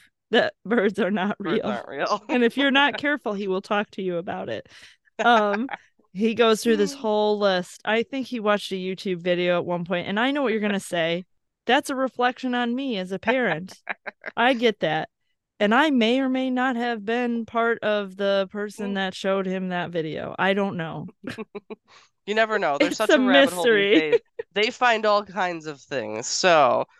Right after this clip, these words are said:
Speaker 2: could be, could not.
Speaker 1: Yeah. <laughs>
Speaker 2: Or it could just be that the devices are listening to us, which is true.
Speaker 1: Yeah.
Speaker 2: So not even a
Speaker 1: Yeah, that one.
Speaker 2: conspiracy. <laughs> Like, that
Speaker 1: Not a
Speaker 2: actually is the
Speaker 1: conspiracy.
Speaker 2: case. Yes.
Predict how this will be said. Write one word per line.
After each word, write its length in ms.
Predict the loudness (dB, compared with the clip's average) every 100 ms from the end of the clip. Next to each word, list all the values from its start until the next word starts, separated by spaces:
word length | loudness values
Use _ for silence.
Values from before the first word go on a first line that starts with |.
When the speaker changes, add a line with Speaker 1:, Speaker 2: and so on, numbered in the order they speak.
| _ _ -2
Speaker 2:
could 220 | -2 2
be, 200 | 0 2
could 220 | 2 4
not. 180 | 4 4
Speaker 1:
Yeah. 40 |
<laughs> 20 |
Speaker 2:
Or 160 | 6 6
it 260 | 6 4 0
could 180 | -2
just 180 | -4 -6
be 100 | -4 2
that 220 | 0 2
the 100 | 0
devices 640 | 2 2 0 0 -6 -4
are 140 | -4 -4
listening 540 | -8 -8 -6 -6 -8
to 180 | -8 -4
us, 200 | -4 -6 -10 -16 -4
which 220 | 2 4 4
is 200 | 2 2
true. 340 | -2 0 0
Speaker 1:
Yeah. 220 | 0 -4 -8 -10
Speaker 2:
So 500 | -4 2 8 8 8
not 300 | 8 6 6
even 240 | 4 2 0
a 60 | -2
Speaker 1:
Yeah, 140 | -4
that 300 | 4 6 6
one. 260 | 6 4 4
Speaker 2:
conspiracy. 160 | 0 -4 _
<laughs> 120 | 0
Like, 280 | 2 2 0 -6 0
that 80 | 6 8
Speaker 1:
Not 140 | 8
a 40 | 6
Speaker 2:
actually 360 | 2 0 2 2
is 240 | 2 -2 -6
the 100 | -8
Speaker 1:
conspiracy. 0 |
Speaker 2:
case. 540 | 0 0 0 -6 -10 0
Yes. 420 | 2 2 -4